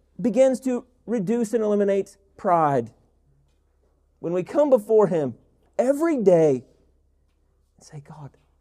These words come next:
this day." Now, I'm not looking for three days from now. I'm asking you that in this day that you've blessed me with, you've gotten me out of bed,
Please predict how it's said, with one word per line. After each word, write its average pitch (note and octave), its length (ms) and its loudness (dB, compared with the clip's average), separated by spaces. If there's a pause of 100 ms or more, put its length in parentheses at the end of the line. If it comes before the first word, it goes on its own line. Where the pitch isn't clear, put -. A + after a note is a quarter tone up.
(1000)
this F3+ 160 -10
day." A#2+ 300 -12 (1400)
Now, D#3 100 -8
I'm D3 100 -6
not D3+ 180 -6
looking D#3 240 -4
for D#3 100 -14
three D3 220 -8
days D#3 300 -2
from D#3 160 -8
now. D3+ 160 -6
I'm F3+ 160 -4
asking E3 340 -6
you C#3+ 80 -4
that D3 140 -4
in C#3 180 -2
this G3+ 300 6
day E3 380 6
that D3 200 -4
you've F#3+ 240 0
blessed E3+ 320 0
me D3+ 100 -4
with, D3 160 0
you've D3+ 160 -10
gotten G3+ 280 2
me G#3+ 120 2
out G3+ 140 0
of F#3+ 80 0
bed, D#3 280 0